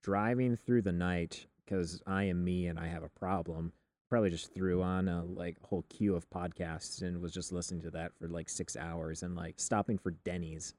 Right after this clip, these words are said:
at a, uh, along the way. And they say, Denny's is never a place that you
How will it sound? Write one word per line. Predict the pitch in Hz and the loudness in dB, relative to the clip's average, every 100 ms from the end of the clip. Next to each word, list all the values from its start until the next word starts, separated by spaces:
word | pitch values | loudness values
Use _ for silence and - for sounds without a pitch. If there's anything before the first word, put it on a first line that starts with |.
| _ | _
at | 92 85 85 85 | -4 -2 -2 -2
a, | 85 82 90 - - | -4 -4 -6 -8 -4
uh, | 117 | -2
along | 95 98 95 | 0 0 2
the | 90 | 0
way. | 90 82 82 - _ | 0 -2 -6 -10 _
And | 113 87 - | -2 -2 0
they | 208 135 | 4 4
say, | 107 107 92 - _ | 6 4 2 -4 _
Denny's | 127 208 262 190 | 4 4 6 4
is | 131 | 6
never | 135 135 | 4 6
a | 98 | 4
place | - 104 107 110 - | 2 0 2 2 0
that | 113 87 | -2 0
you | 98 98 95 90 85 | 0 0 2 0 -4